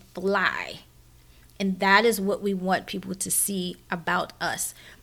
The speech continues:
because we can't allow the clothes to wear us. We have to wear the clothes.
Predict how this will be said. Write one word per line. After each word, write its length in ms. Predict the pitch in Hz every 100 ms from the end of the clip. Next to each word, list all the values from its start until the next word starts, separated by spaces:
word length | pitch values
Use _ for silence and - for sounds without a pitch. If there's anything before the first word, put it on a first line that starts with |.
| -
because 500 | 202 - 269 233 220
we 160 | 208
can't 480 | 196 - 294 302 294
allow 280 | 269 233 220
the 120 | 196
clothes 420 | 196 208 208 202
to 100 | 196
wear 200 | 180 180
us. 260 | 196 233 -
We 200 | 190 214
have 240 | 214 196
to 80 | 196
wear 240 | 180 180 175
the 80 |
clothes. 520 | 170 - - - -